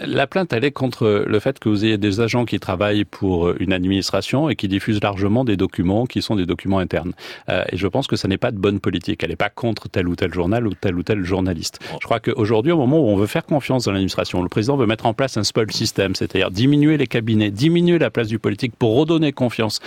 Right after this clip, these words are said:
Speaker 1: dans l'administration, il faut aussi que l'administration assume ses responsabilités.
Speaker 2: En l'occurrence, il s'agissait du document de, signé de la Direction Générale du Travail paru, euh, mercredi dans le journal Libération. Euh, un dernier mot, avec une telle assemblée et une telle majorité, vous avez encore besoin de recourir à des ordonnances pour réformer, euh, le droit du travail ?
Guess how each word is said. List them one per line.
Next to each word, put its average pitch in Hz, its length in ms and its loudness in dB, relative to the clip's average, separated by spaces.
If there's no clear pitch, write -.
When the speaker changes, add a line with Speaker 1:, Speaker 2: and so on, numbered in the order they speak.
Speaker 1:
dans 107 100 0
l'administration, 104 600 0
il 196 80 0
faut 131 120 0
aussi 147 180 -2
que - 80 -4
l'administration 123 440 -2
assume 113 240 -2
ses - 120 -4
responsabilités. 95 720 -4
Speaker 2:
En 90 80 -4
l'occurrence, 95 420 -2
il 92 80 -8
s'agissait 82 380 -4
du 87 200 -6
document 98 500 -4
de, 80 580 -4
signé 95 320 -4
de 82 60 -6
la 85 100 0
Direction 104 420 -2
Générale 92 320 -2
du 82 100 -6
Travail 95 340 -2
paru, 98 420 -4
euh, 85 80 -2
mercredi 117 500 0
dans 104 200 0
le 104 220 4
journal 107 320 0
Libération. 110 560 0
Euh, 110 200 4
un 135 80 -2
dernier 131 240 2
mot, 139 200 2
avec 139 260 0
une 127 140 -4
telle 175 180 2
assemblée 139 340 0
et 147 120 4
une 135 140 2
telle 170 220 2
majorité, 120 520 2
vous 120 140 0
avez 104 180 2
encore 127 280 0
besoin 127 460 2
de 135 120 2
recourir 123 520 2
à 117 60 4
des 104 200 0
ordonnances 147 560 0
pour 117 160 -2
réformer, 120 380 0
euh, 113 240 4
le 107 80 0
droit 104 160 2
du 110 120 -4
travail ? 113 400 0